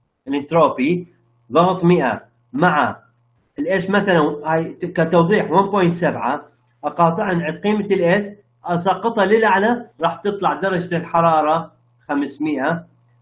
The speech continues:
آه، واجي اكتب، شوف هنا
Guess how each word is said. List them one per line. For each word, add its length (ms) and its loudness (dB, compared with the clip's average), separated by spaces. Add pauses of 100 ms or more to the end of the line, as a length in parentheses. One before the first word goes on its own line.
(320)
آه، 320 0
واجي 460 2
اكتب، 340 2
شوف 260 -2
هنا 480 0